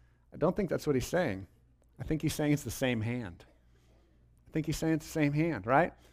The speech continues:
Now, the Trinity is, is, is a difficult doctrine. God reveals himself as one God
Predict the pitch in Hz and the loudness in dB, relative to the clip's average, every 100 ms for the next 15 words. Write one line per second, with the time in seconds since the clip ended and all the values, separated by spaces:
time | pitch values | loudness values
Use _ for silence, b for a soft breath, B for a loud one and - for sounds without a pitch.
0 | _ _ 165 170 170 202 208 208 175 - | _ _ 4 4 6 4 8 8 8 6
1 | 165 151 - 175 165 180 - - - 143 | 0 0 0 2 2 0 -2 -18 -14 4
2 | 151 175 226 135 117 107 156 196 208 _ | 4 6 4 6 2 2 -2 -2 -4 _
3 | _ _ _ _ _ _ - 156 160 143 | _ _ _ _ _ _ 8 10 10 6
4 | 160 175 165 185 175 135 131 147 196 175 | 6 4 8 8 8 0 6 6 8 10
5 | 131 143 147 | 12 12 8